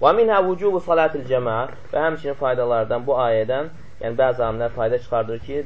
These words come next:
cəmaat namazının vacibliyi. "Varka'u ma'ar raki'in", yəni namaz qılanlarla bərabər namaz qılın, rükü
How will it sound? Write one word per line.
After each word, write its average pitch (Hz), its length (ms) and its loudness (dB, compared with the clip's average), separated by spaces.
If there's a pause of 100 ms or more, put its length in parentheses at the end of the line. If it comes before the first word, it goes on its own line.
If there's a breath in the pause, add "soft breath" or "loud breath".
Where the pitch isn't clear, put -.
cəmaat 135 420 0
namazının 117 440 -2
vacibliyi. 104 680 0
"Varka'u 147 680 4
ma'ar 143 400 4
raki'in", 131 680 0 (200 loud breath)
yəni 127 220 0
namaz 139 380 0
qılanlarla 127 720 0
bərabər 113 600 0
namaz 113 340 0
qılın, 104 200 -8
rükü 113 200 -2